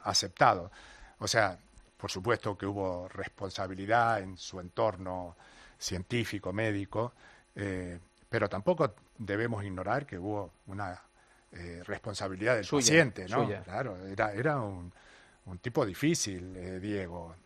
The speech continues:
Speaker 1: eh, muy, eh, eh, autónomo, era muy difícil influir en, en Diego, y, y en el podcast se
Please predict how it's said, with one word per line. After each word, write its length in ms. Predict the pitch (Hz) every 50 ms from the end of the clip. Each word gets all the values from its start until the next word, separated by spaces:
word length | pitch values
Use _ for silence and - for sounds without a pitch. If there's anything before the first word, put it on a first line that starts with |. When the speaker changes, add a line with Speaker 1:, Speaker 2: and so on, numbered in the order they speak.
| - -
Speaker 1:
eh, 540 | 92 90 87 87 85 85 90 87 85 82 82 - 90 87 -
muy, 640 | - 95 98 107 127 123 120 113 104 95 92 87 - - - - - - - - _ _ - -
eh, 680 | 90 90 87 85 82 87 87 80 82 82 80 82 87 - _ - - - - - _ -
eh, 480 | - 82 85 82 - - 82 87 87 85 85 - - -
autónomo, 1000 | 87 82 - - 120 139 143 135 117 104 101 101 101 98 98 98 95 95 95 92
era 160 | 101 107 107 101
muy 160 | 127 160 156
difícil 460 | 120 - - 180 180 - - 113 98
influir 640 | 98 95 90 - - 107 104 110 135 156 147 123 110
en, 320 | 101 95 92 95 98 98 -
en 180 | - 104 104 98
Diego, 400 | 110 117 107 98 92 90 90 95
y, 80 | 101 104
y 360 | - 101 95 92 92 95 95 92
en 140 | 90 92
el 140 | 92 90 90
podcast 460 | - - 120 123 - - 160 139 - -
se 220 | 95 95 90 82